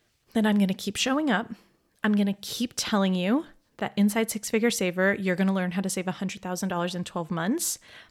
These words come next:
and that ninety point three two percent of savers double their investment. I'm gonna keep selling, and I'm just gonna keep showing up over and over again.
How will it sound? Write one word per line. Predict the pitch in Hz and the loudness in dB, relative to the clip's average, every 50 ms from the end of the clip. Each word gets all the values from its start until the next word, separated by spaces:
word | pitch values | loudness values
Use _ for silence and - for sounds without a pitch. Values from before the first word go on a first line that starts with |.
| _ _ _ - | _ _ _ -2
and | 202 196 190 | 0 2 2
that | 226 - | 2 0
ninety | 180 180 185 180 175 196 214 233 233 - 262 262 | 0 0 0 2 2 4 4 4 2 2 0 -2
point | 269 - - - - 202 196 - - | -4 -6 -4 0 2 2 2 2 -2
three | - - - 208 190 202 214 226 | -10 -6 -4 -2 0 0 0 -2
two | 214 - - 214 220 | -4 -2 -4 -4 -2
percent | 214 247 208 - - - 196 175 208 226 - _ _ _ _ _ _ _ _ _ _ _ - | -2 -4 -4 -4 -4 -4 -4 -4 -6 -10 -12 _ _ _ _ _ _ _ _ _ _ _ -6
of | 208 196 - | -4 -4 -4
savers | - - - 170 160 165 180 202 214 233 220 - - _ _ - | -4 -2 -2 -2 -2 0 -2 0 0 0 -2 -4 -10 _ _ 2
double | 202 180 170 196 202 | 2 4 4 4 2
their | 196 196 180 170 | 2 2 2 2
investment. | 165 165 - - - - - 240 285 349 311 - _ _ _ _ _ _ _ _ _ _ _ _ _ _ _ _ _ - - - | 0 0 -2 -4 -4 0 2 2 2 2 0 -6 _ _ _ _ _ _ _ _ _ _ _ _ _ _ _ _ _ -16 -8 -6
I'm | - 185 | -4 -2
gonna | - 220 196 | -2 -2 -4
keep | 202 - - 254 - - | -4 -4 -6 -4 -4 -2
selling, | - - 180 170 165 170 196 247 339 370 - _ _ _ _ _ _ _ _ _ _ _ _ _ _ _ _ _ _ _ - | 2 2 2 4 4 2 2 0 -2 -4 -8 _ _ _ _ _ _ _ _ _ _ _ _ _ _ _ _ _ _ _ -4
and | - 285 302 285 262 247 240 - - - | 0 0 2 2 2 2 0 -4 -8 -10
I'm | 233 233 | -8 -4
just | - 294 - - | -2 -2 -2 0
gonna | - 285 294 | -2 -4 -4
keep | 294 - - 294 285 | -4 -6 -6 -4 -2
showing | - - 277 269 302 311 | 0 0 0 0 -2 -2
up | 370 349 - - - _ _ _ _ _ _ _ _ - - | -4 -6 -6 -8 -10 _ _ _ _ _ _ _ _ -4 -2
over | 277 294 277 311 302 | 0 0 2 2 0
and | 302 339 | 2 0
over | 370 359 262 | -2 0 0
again. | 214 196 - 196 - - 190 | -2 -2 -2 -4 -6 -6 -8